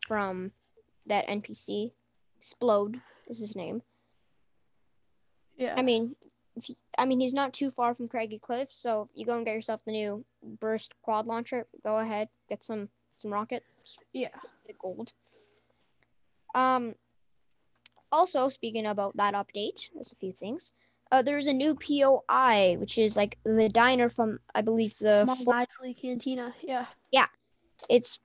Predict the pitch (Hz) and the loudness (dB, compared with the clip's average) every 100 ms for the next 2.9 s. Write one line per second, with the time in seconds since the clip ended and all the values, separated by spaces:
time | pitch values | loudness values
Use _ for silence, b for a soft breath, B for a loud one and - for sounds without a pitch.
0 | - 294 269 247 254 233 240 233 220 254 | 2 4 4 2 2 6 6 4 2 4
1 | 262 247 240 226 226 220 208 226 240 240 | 4 4 2 4 6 6 6 4 4 4
2 | 226 220 226 - - - - - | 4 2 0 -4 -4 -4 -4 -8